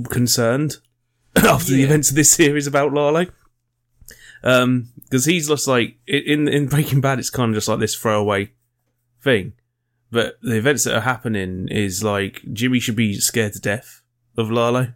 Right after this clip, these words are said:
Speaker 2: We see Lalo die in Breaking Bad, don't we?
Speaker 1: No, Lalo's not in Breaking Bad.
Speaker 2: Yeah, Gus Fring kills him, doesn't he, at the
Speaker 1: No.
Speaker 2: compound?
Speaker 1: No. Lalo's not in Breaking Bad.
Speaker 2: No, maybe you're right.
Speaker 1: Yeah. Oh, I don't know. You don't even remember shows.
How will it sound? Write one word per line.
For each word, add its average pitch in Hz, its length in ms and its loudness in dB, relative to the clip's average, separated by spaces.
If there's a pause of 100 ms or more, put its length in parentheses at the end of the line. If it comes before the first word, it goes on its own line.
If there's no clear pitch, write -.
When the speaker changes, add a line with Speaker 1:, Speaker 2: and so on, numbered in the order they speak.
Speaker 2:
We 156 120 -6
see 139 180 -2
Lalo 113 340 -6
die 131 240 -4
in 87 80 -10
Breaking - 340 -12
Bad, 113 200 -10
don't 123 220 -10
we? 101 140 -14
Speaker 1:
No, 160 180 0
Lalo's 156 300 0
not 117 80 0
in 135 80 0
Breaking 101 240 -6
Bad. 92 280 -8
Speaker 2:
Yeah, 156 240 -6
Gus 156 200 -10
Fring 196 240 -8
kills 104 240 -8
him, 95 60 -16
doesn't 110 220 -6
he, 156 80 -8
at 120 80 -12
the 127 60 -10
Speaker 1:
No. 143 140 -2
Speaker 2:
compound? 107 400 -10 (140)
Speaker 1:
No. 117 240 -6 (2250)
Lalo's 151 280 -4
not 151 120 -2
in 147 80 -4
Breaking 107 260 -4
Bad. 95 180 -6 (300)
Speaker 2:
No, - 180 -16
maybe 139 260 -8
you're 127 240 -12
right. 113 140 -20 (100)
Speaker 1:
Yeah. 135 160 -2 (1120)
Oh, 120 140 -4
I 113 80 -2
don't 98 120 -8
know. 101 120 -14
You 117 140 -2
don't 110 100 -4
even 104 140 -6
remember 117 440 2
shows. 127 500 -2